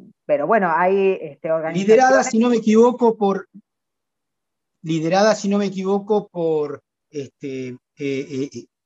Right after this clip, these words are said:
Speaker 2: el, el ex guardia marina Urien,
Speaker 1: Claro,
Speaker 2: este, que
Speaker 1: exacto,
Speaker 2: tiene
Speaker 1: por
Speaker 2: una
Speaker 1: Urien, sí.
Speaker 2: organización que se llama fipca,
Speaker 1: Ujú.
Speaker 2: efectivamente, que hace, eh,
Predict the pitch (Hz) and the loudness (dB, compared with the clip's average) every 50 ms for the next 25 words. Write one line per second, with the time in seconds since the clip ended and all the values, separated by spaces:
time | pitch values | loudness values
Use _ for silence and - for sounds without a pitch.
0 | _ - 131 127 123 127 123 127 135 135 143 165 175 175 - - 170 151 151 151 | _ -12 -10 -10 -8 -8 -8 -8 -8 -4 -2 -2 -2 0 0 0 0 2 2 0
1 | 151 151 160 165 170 170 165 160 160 - - 156 135 139 170 214 226 202 170 147 | 0 -2 -2 -2 -2 0 0 -2 -2 -6 -8 -8 -6 -2 2 2 2 2 2 -2
2 | 131 123 - _ _ _ _ - 202 202 185 - - 214 190 208 185 185 156 151 | -6 -8 -12 _ _ _ _ -2 0 0 0 0 -2 -4 -2 0 0 0 0 -2
3 | 151 151 156 156 - 151 151 151 151 156 160 156 156 147 147 147 156 143 127 170 | -4 -4 -2 -2 0 0 2 2 0 0 0 -2 -2 -2 -2 -4 -4 -4 -4 -4
4 | 180 180 165 143 160 160 156 - - - 196 196 180 202 202 - - - 185 202 | -4 -4 -4 -4 -4 -4 -4 -4 -6 -8 -8 -8 -10 -14 -16 -8 -4 -2 -2 -2
5 | 202 196 _ _ _ _ _ _ _ _ - 175 160 165 185 202 262 349 - _ | -4 -8 _ _ _ _ _ _ _ _ -18 -14 -10 -8 -8 -8 -10 -10 -14 _
6 | - 151 - - 147 143 - 175 165 170 170 170 170 175 175 175 196 185 185 170 | -12 -8 -4 -4 -4 -2 0 0 2 2 2 2 2 0 0 0 -2 -2 -2 -2
7 | 156 147 156 147 - - 175 175 175 185 180 - - 151 143 139 135 | -2 -2 -2 -4 -4 -4 -4 -4 -4 -4 -6 -8 -6 -6 -4 -4 -6